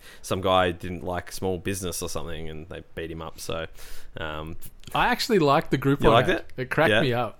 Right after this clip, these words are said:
Speaker 2: Like, the, the lady that was sort of, uh, M Cing and hosting
Speaker 1: Mm.
Speaker 2: this ad was just killing
Speaker 1: Mm.
Speaker 2: me when she was like, um, you know, tell-, telling a friend Amber to shut
Speaker 1: Yeah.
Speaker 2: up, and then she's like, "I'm about to go get my mud," and just all this larger than life sort of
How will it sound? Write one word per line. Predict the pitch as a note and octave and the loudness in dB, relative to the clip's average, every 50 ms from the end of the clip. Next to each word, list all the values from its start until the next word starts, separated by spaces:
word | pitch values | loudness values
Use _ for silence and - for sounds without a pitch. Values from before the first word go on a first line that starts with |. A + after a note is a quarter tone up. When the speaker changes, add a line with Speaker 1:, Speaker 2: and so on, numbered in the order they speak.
| - - | -10 -4
Speaker 2:
Like, | B2+ B2 B2+ B2+ - | -2 -2 -2 0 0
the, | - C#3 B2+ B2+ B2+ A#2+ B2 A#2 - - - - - - - - - - - | 2 2 4 4 4 4 2 0 -4 -8 -10 -12 -12 -14 -18 -20 -18 -8 -2
the | - C#3 | 0 2
lady | C#3 D3 D#3+ F3+ F3+ F#3+ | 4 6 6 4 4 2
that | E3 D#3+ | 2 2
was | C#3+ C#3+ C3+ A#2 - | 2 2 0 0 2
sort | - C#3 B2 | 0 0 0
of, | B2 A#2 A2 G#2+ - - - | 0 0 -4 -6 -10 -8 -6
uh, | A#2+ A#2+ B2 A#2+ A#2+ A#2+ A#2 A#2 B2+ - - - - - | -4 -4 -4 -4 -4 -4 -6 -6 -8 -10 -16 -16 -8 -4
M | C#3+ C#3 C3 | -2 0 0
Cing | C3 - D3 C#3 C#3 C#3 C3+ C3 | 2 2 4 4 4 4 4 2
and | B2+ A#2+ | 2 2
hosting | G#2+ C3+ B2+ C3 C3 - C3+ C3 | 4 6 6 4 4 2 2 2
Speaker 1:
Mm. | A2+ | 2
Speaker 2:
this | A2+ G#2 G2+ | 2 2 2
ad | A#2+ A2+ A2+ A2 | 0 0 0 0
was | A2+ G#2+ | -2 -2
just | - B2 - - | -2 -4 -4 -4
killing | - - C3 B2 B2+ B2+ | -2 0 0 2 2 2
Speaker 1:
Mm. | |
Speaker 2:
me | B2 A2+ G#2+ G#2+ - | 0 -2 -4 -6 -8
when | B2+ A2+ A2+ | -8 -6 -6
she | - - B2+ A#2 | -6 -4 -4 -2
was | A#2 A2 - | -2 -4 -4
like, | B2 A2 G#2 G#2+ G#2 - - | -6 -6 -6 -6 -8 -10 -8
um, | B2 A2 G#2+ G#2+ G#2+ G#2+ G#2+ - - - | -8 -6 -6 -6 -8 -10 -12 -16 -16 -14
you | - B2+ | -12 -10
know, | A#2 A#2+ B2+ B2+ - - _ - - - _ - | -8 -6 -6 -8 -8 -12 _ -20 -20 -20 _ -4
tell-, | - D#3 D3 C#3 C3+ | 0 2 2 2 2
telling | - - D3+ C#3 C#3 B2 | 0 0 0 2 2 0
a | A#2 | 0
friend | - - C3 B2+ A#2 A2+ | 0 0 0 0 2 2
Amber | A#2 B2 B2+ B2 B2+ | 0 0 0 -2 -2
to | A#2+ | -2
shut | A2 - - C3+ C3 B2 | 0 2 6 6 6 6
Speaker 1:
Yeah. | A#2+ B2 B2+ | 6 4 4
Speaker 2:
up, | B2+ - - | 4 2 0
and | B2+ | -2
then | B2+ A#2 | -2 -2
she's | - C#3 | -2 -4
like, | B2+ - | -2 -2
"I'm | - B3 | -2 2
about | A#3+ G#3+ G3+ - | 4 4 4 6
to | D#3 | 8
go | D3 E3+ F3+ | 8 10 10
get | D#3 - C3 | 10 8 4
my | C3+ A#2+ | 2 0
mud," | B2+ C3+ D3 E3+ G3 G#3+ G#3 F#3 E3+ D3 C#3 C3+ | 2 4 8 10 12 12 12 12 10 8 6 4
and | C3+ C3+ | 4 4
just | - B3+ - - | 4 4 4 4
all | - E3+ F3+ | 4 4 6
this | E3+ F3 E3 - | 6 4 4 4
larger | D3 C#3+ C#3+ D3 D3 D3 | 4 6 6 6 6 4
than | C#3+ D3 C#3 | 2 -2 0
life | C3 B2+ C3 C3 C3+ C#3 C3+ - | 2 4 4 6 6 6 4 2
sort | - - - C#3 B2+ | 2 0 0 0 0
of | B2 B2 B2 | 0 -2 -2